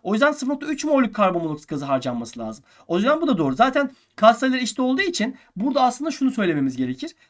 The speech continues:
Molleri de eşittir. Yani üçe karşılık sıfır nokta üç, üçe karşılık sıfır nokta üç. Bunu diyebiliriz. Bu da doğru geliyor. Evet. Şimdi biz neyi atlamıştık? E, pardon. Neyi atlamıştık? Biz burada D şıkkını atlamıştık. Şimdi D'ye bakacağım ben. Buna bakalım. Şimdi burada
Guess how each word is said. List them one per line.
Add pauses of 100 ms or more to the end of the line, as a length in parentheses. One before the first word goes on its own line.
Molleri
de
eşittir.
Yani
üçe
karşılık
sıfır
nokta
üç,
üçe
karşılık
sıfır
nokta
üç. (220)
Bunu
diyebiliriz. (300)
Bu
da
doğru
geliyor.
Evet.
Şimdi
biz (240)
neyi
atlamıştık? (320)
E,
pardon.
Neyi
atlamıştık?
Biz
burada
D
şıkkını
atlamıştık.
Şimdi
D'ye
bakacağım
ben. (360)
Buna
bakalım. (180)
Şimdi
burada